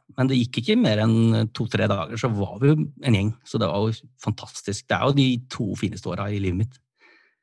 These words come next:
Jeg er helt, eh, jeg hadde det så fint i Volda, altså.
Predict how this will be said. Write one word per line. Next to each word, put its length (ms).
Jeg 100
er 80
helt, 260
eh, 460
jeg 160
hadde 180
det 140
så 260
fint 220
i 60
Volda, 240
altså. 140